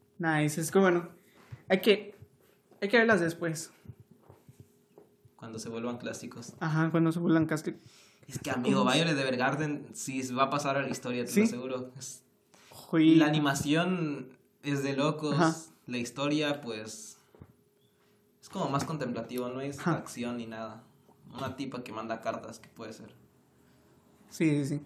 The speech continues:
Speaker 2: Pero aún así es bueno.
Speaker 1: Nice.
Speaker 2: Entonces,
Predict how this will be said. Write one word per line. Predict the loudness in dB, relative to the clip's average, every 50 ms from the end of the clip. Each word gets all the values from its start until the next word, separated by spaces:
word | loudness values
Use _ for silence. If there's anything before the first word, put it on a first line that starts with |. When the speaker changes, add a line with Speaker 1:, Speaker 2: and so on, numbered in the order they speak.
| -12 -20 -16
Speaker 2:
Pero | -14 -12 -12
aún | -12
así | -12 -14 -16
es | -18 -18
bueno. | -18 -18 -18 -18 -20 -20 -20 -20 -20 -20 -20 -20 -20 -20 _ -20 -20 -20 -20 -20 -20 -20 -20 -18 _ -2
Speaker 1:
Nice. | 0 2 2 2 2 0 -2 -2 -4 -6 -8 -10 -12 -14 -14 -16 -18 -20 -20 -20 _ -20 -20 -20 -20 _ _ -20 -20 -20 -20 -20 -20 -16
Speaker 2:
Entonces, | -14 -12 -10 -8 -8 -8 -10 -10 -12